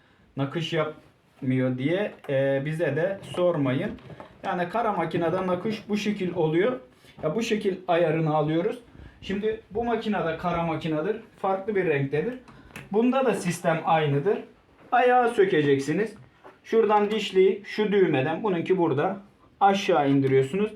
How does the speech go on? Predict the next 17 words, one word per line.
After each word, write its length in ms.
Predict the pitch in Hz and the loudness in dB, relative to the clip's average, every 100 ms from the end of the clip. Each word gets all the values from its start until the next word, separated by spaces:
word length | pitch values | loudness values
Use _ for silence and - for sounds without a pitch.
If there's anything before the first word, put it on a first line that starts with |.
| - - - - - - | -12 -20 -20 -20 -20 -6
Adım 280 | - 190 214 | 0 0 0
sıklık 460 | 202 208 202 202 202 | 0 0 2 0 2
çubuğunu 480 | 208 196 202 196 196 | 4 6 6 6 4
da 140 | 196 | 4
buraya 300 | 196 202 202 | 6 6 6
getiriyorsunuz. 880 | 190 202 202 180 165 175 196 226 - _ _ _ - - _ _ _ | 6 2 4 2 2 -2 -4 -4 -12 _ _ _ -20 -20 _ _ _
Ee, 40 | 156 156 151 151 151 - | 2 2 4 2 0 -2
bu 120 | 262 | 0
da 280 | 233 190 - - | 2 0 -4 -4
nakışa 600 | 160 165 180 - 247 262 | -2 0 0 0 0 2
böyle 260 | 180 220 202 | 2 4 4
ayarlanıyor. 680 | 156 147 135 131 131 202 214 | 4 2 2 0 0 0 -2
Bunda 300 | 220 240 226 | 0 2 0
da 40 | |
istediğiniz 640 | 180 - 170 165 165 160 | 0 0 2 4 2 2
nakışı 360 | 190 190 190 226 | 0 0 -2 0
yapabilirsiniz. 760 | 196 196 185 190 170 - 214 | 0 2 2 2 0 -2 -6